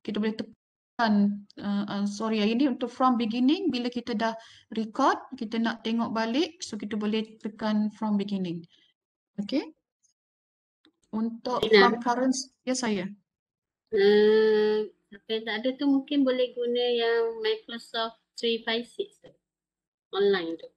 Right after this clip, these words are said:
Speaker 1: Oh, ya, three six,
Speaker 2: Ha.
Speaker 1: three six five, three, ah.
Speaker 2: <laughs> Terbalik
Speaker 1: Ah,
Speaker 2: pula lupa.
Speaker 1: <laughs> ah, ah.
Speaker 2: Three six five,
Speaker 1: Three six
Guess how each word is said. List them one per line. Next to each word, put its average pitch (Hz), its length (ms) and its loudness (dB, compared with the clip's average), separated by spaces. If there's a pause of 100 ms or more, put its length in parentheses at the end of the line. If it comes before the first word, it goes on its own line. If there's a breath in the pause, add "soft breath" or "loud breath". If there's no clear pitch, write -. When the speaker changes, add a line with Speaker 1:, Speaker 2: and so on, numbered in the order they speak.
(140)
Speaker 1:
Oh, 247 160 4
ya, 233 240 2
three - 160 -2
six, - 280 -4
Speaker 2:
Ha. 202 200 -4
Speaker 1:
three 233 120 -2
six - 280 -8
five, 196 240 -10
three, 220 400 0
ah. 190 80 -4
Speaker 2:
<laughs> 226 320 -4
Terbalik 214 560 2
Speaker 1:
Ah, 208 160 6
Speaker 2:
pula - 0 -
lupa. 214 320 4
Speaker 1:
<laughs> - 0 -
ah, - 960 -6
ah. 220 160 2
Speaker 2:
Three - 0 -
six - 160 -2
five, 185 240 -8
Speaker 1:
Three 185 160 4
six 208 160 6